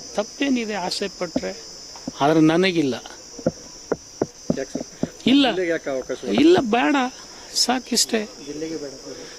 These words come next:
Speaker 1: ನನಗಿಷ್ಟೇ ಸಾಕು, ಬೇರೆಯವ್ರಿಗೆ ಏನ್ ಆಗಿದೆ ಗೊತ್ತಿಲ್ಲ ನನಗೆ, ನನಗಿಷ್ಟೇ ಸಾಕು.
Speaker 2: ಸರ್, ಜನಾಕ್ರೋಶ ಯಾತ್ರೆಯನ್ನ ಮಾಡ್ತಾ ಇದ್ರು, ಮಾಡಿದ್ರು ಕೂಡ, ಬಿಜಾಪುರದಲ್ಲಿ ಕೂಡ ನಡೀತು.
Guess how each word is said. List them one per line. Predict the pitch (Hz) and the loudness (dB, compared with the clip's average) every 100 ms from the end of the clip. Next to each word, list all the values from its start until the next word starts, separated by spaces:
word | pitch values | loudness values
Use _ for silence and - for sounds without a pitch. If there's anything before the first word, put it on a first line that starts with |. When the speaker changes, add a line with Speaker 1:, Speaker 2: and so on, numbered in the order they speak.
| - | 2
Speaker 1:
ನನಗಿಷ್ಟೇ | 165 190 285 285 269 - 240 | 4 6 6 4 0 2 0
ಸಾಕು, | - 165 151 151 | 2 -2 -2 0
ಬೇರೆಯವ್ರಿಗೆ | 151 180 214 214 202 190 | 4 4 4 2 2 2
ಏನ್ | 190 | 2
ಆಗಿದೆ | 185 170 165 165 | 2 0 0 2
ಗೊತ್ತಿಲ್ಲ | 147 131 151 131 | 0 0 -4 -6
ನನಗೆ, | - - - - 156 | -6 -12 -16 -14 -6
ನನಗಿಷ್ಟೇ | 180 285 269 - 220 | 0 2 2 -2 -4
ಸಾಕು. | 185 - - - - - - - - - - - - - - - - - - - - - - - - - - - - | -8 -12 -16 -20 -20 -20 -20 -20 -16 -16 -16 -20 -20 -18 -16 -16 -8 -8 -4 -6 -4 -8 -8 -16 -18 -20 -20 -20 -12
Speaker 2:
ಸರ್, | 135 113 | -10 -8
ಜನಾಕ್ರೋಶ | 123 151 156 156 - | -6 -6 -6 -6 -4
ಯಾತ್ರೆಯನ್ನ | 143 - 139 135 127 123 143 127 117 | -4 -6 -8 -8 -8 -12 -12 -12 -12
ಮಾಡ್ತಾ | 117 - 123 | -14 -14 -12
ಇದ್ರು, | 110 131 | -12 -12
ಮಾಡಿದ್ರು | 113 113 | -10 -10
ಕೂಡ, | 110 | -10
ಬಿಜಾಪುರದಲ್ಲಿ | 101 104 120 - 113 110 | -12 -6 -4 -4 -8 -8
ಕೂಡ | 120 | -8
ನಡೀತು. | 110 104 - - - - | -14 -14 -12 -10 -4 -2